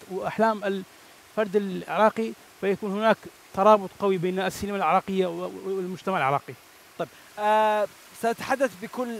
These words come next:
Speaker 2: آه، مصداقية فيما لو كانت السينما اليوم في العراق تعكس كل ما هو موجود من، آه، أزمات على الصعيد السياسي، على الصعيد الديني، على الصعيد الاقتصادي، على الصعيد الأمني، فيما هو قادم من وقت، آه، معك، آه، سيد بشتوان، ولكن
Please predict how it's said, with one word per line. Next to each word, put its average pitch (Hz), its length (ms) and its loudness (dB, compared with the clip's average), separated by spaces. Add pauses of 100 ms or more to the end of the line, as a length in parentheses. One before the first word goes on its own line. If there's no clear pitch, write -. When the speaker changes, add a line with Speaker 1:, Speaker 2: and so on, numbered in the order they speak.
Speaker 2:
آه، 165 220 -2
مصداقية 185 640 0
فيما 180 340 0
لو 202 280 2
كانت 190 320 0
السينما 180 420 -4
اليوم 180 260 -4
في 165 60 -10
العراق 170 320 -6 (100)
تعكس 190 300 -2 (100)
كل 190 80 -8
ما 185 120 -2
هو 170 140 -2
موجود 160 460 -6
من، 156 260 -2 (600)
آه، 143 760 0 (220)
أزمات 185 560 0
على 185 160 0
الصعيد 170 300 -4
السياسي، 185 500 -4
على 170 120 -2
الصعيد 156 300 -8
الديني، 185 380 -6
على 170 140 -2
الصعيد 160 300 -8
الاقتصادي، 185 580 -6
على 160 140 -4
الصعيد 165 340 -8
الأمني، 226 580 -4 (480)
فيما 220 240 2
هو 226 200 4
قادم 208 300 4
من 190 120 0
وقت، - 340 -2
آه، 170 160 0
معك، 196 380 0
آه، 165 160 0
سيد 190 240 -6
بشتوان، 190 360 -2
ولكن 208 360 4